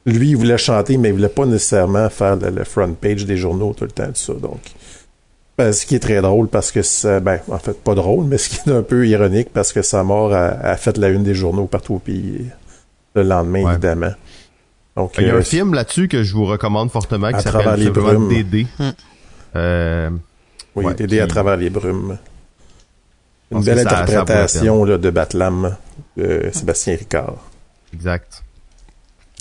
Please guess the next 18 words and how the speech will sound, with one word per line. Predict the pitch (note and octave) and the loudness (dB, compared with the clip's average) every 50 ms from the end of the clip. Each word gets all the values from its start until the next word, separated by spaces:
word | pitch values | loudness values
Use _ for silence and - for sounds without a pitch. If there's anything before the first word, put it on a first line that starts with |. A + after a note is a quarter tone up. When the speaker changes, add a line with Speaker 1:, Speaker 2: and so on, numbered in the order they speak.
| - | -12
Speaker 3:
J'ajouterais | - - A#2+ A2 A#2 A#2 - - - B2+ | -6 -4 -4 -4 -4 -6 -6 -4 -2 -2
à | A#2+ | 0
ça, | A2+ - - - B2+ | -2 -2 -4 -4 -4
euh, | B2+ B2+ A#2+ A2+ A2 A2 A2+ B2+ - - - - - - - - - | -4 -4 -4 -4 -4 -4 -6 -6 -10 -12 -12 -12 -12 -12 -12 -14 -8
qu'il | - A#2+ A#2 | -6 -4 -2
y | A2+ | -2
avait | A2+ | -2
aussi | A#2+ A#2+ - - - | -4 -6 -6 -4 -4
la | - - | -4 -4
particularité | - A#2+ - - - - - C3+ C3 A#2 A#2 B2 - - C3+ | -4 -6 -6 -8 -10 -10 -6 -6 -6 -6 -6 -8 -4 -2 0
des | C3 B2 | 0 0
colocs, | A#2+ - - A#2+ A#2 A#2 B2 C#3 - - - - - - - - - | -2 -4 -6 -6 -2 -2 -2 -4 -4 -6 -10 -10 -10 -12 -14 -12 -8
mm, | - C3 B2 A2+ A2 A2 A2 A2 | -4 -4 -2 -2 -2 -4 -4 -2
d'avoir | A2 A2+ A2 A2+ B2 B2 B2+ B2+ | -2 -2 0 0 0 0 0 0
une | B2+ A2+ A2+ G2+ | -2 -2 -2 -2
musique | G#2 G#2+ G#2 A2+ A#2+ B2 B2+ - - - - - - - - - - - | -2 -2 -4 -4 -2 -2 -4 -4 -4 -4 -4 -4 -4 -4 -8 -10 -8 -4
avec, | B2+ A2+ G2+ G#2 G#2+ - - - - - - - - - - | -4 -2 -2 -2 -4 -4 -6 -10 -10 -10 -12 -12 -10 -4 -2
euh, | B2 A2 A2+ A#2 A#2 A#2 A2 | -2 -2 -2 -2 -4 -6 -6